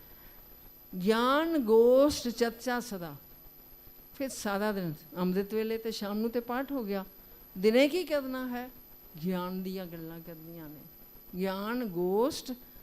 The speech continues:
ਚਰਚਾ ਸਦਾ", ਗੁਰੂ ਸਾਹਿਬ ਕਹਿੰਦੇ ਹਨ ਕਿ ਗਿਆਨ ਦੀ ਗੋਸ਼ਟੀ ਸਾਰਾ ਦਿਨ ਜਿਹੜੇ ਸਨ ਉਹ ਸਿੱਖ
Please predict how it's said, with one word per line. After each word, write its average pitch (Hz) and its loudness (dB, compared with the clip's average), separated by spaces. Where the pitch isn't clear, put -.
ਚਰਚਾ 247 -4
ਸਦਾ", 165 -10
ਗੁਰੂ 190 -6
ਸਾਹਿਬ 202 -4
ਕਹਿੰਦੇ 202 -4
ਹਨ 226 -4
ਕਿ 254 -6
ਗਿਆਨ 202 -2
ਦੀ 220 -2
ਗੋਸ਼ਟੀ 180 -4
ਸਾਰਾ 202 0
ਦਿਨ 233 0
ਜਿਹੜੇ 185 -4
ਸਨ 208 -6
ਉਹ 226 2
ਸਿੱਖ 254 -2